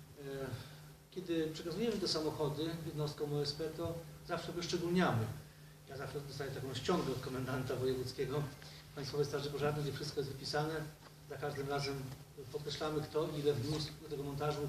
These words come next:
finansowego, żeby samochód zakupić. A dzisiaj chcemy państwu, e, powiedzieć, że również jeżeli chodzi o zakupy samochodów dla policji, to samorząd województwa postanowił w tym partycypować i jest pierwszy w tym roku.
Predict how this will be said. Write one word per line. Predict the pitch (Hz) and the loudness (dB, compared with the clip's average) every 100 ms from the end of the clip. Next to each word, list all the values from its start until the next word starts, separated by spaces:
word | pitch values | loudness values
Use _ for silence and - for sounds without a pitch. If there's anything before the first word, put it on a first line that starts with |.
| - - - - - | -2 -10 -18 -18 -10
finansowego, | 156 143 143 147 143 | -2 0 2 4 4
żeby | 143 135 | 2 0
samochód | 143 139 143 | 2 2 2
zakupić. | 143 - 113 - - - - - - - - 175 | 2 2 -2 -4 -10 -12 -16 -18 -18 -16 -14 -10
A | |
dzisiaj | 175 233 | 0 2
chcemy | 202 190 | 4 2
państwu, | 185 180 190 170 - - - - - - | 2 2 2 2 0 -12 -14 -16 -16 -6
e, | 160 151 143 123 113 - | 2 4 4 0 -4 -4
powiedzieć, | 175 151 151 180 - | 0 0 4 2 2
że | 165 151 151 156 151 - - 160 151 | -2 2 4 2 -2 -8 -14 -8 -4
również | 156 151 160 165 151 | -2 0 2 2 0
jeżeli | 147 151 | -2 0
chodzi | 151 151 | 2 4
o | 147 | 4
zakupy | 147 156 156 | 2 0 -4
samochodów | - 151 147 156 147 147 | -2 0 0 0 0 2
dla | 170 | 2
policji, | 185 196 156 - 113 - - - - - - | 2 2 0 -2 -2 -6 -12 -16 -18 -20 -6
to | 147 | -4
samorząd | - 143 139 143 | -2 -2 2 2
województwa | 139 139 143 147 147 | 4 2 2 -2 -4
postanowił | - 143 139 143 | -4 -2 -2 -2
w | - | -4
tym | 147 | -2
partycypować | 147 139 - 156 151 123 185 - - - - - - - - 160 | -2 -2 -4 -2 0 2 2 2 -2 -12 -12 -6 -6 -6 -8 0
i | 151 147 160 | 0 0 0
jest | 147 - | 0 0
pierwszy | 175 156 - - | 4 4 4 -4
w | |
tym | - 147 | -4 4
roku. | 147 135 156 | 4 4 0